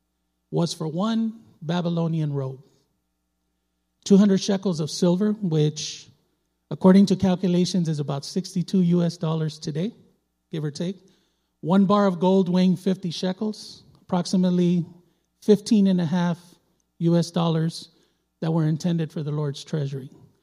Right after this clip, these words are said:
Only God knows why that was intended for his treasury. But Achan knew it belonged to him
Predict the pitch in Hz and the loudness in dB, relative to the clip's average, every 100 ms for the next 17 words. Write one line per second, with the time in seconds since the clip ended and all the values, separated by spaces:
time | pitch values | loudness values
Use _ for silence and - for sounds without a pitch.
0 | _ - 196 233 196 226 208 208 185 151 | _ 2 6 6 6 4 6 4 4 2
1 | 170 175 170 147 147 147 151 147 139 160 | 2 2 2 0 -2 -2 -2 -4 -4 -4
2 | 147 143 156 143 139 165 147 135 139 165 | -4 -4 -4 -4 -4 -6 -6 -6 -12 -16
3 | _ _ _ _ _ _ _ _ _ _ | _ _ _ _ _ _ _ _ _ _
4 | _ _ 160 151 165 185 175 196 214 156 | _ _ -4 0 0 4 6 8 6 4
5 | 151 147 147 147 - 143 139 143 | -2 -2 -4 -6 -6 -4 -4 -4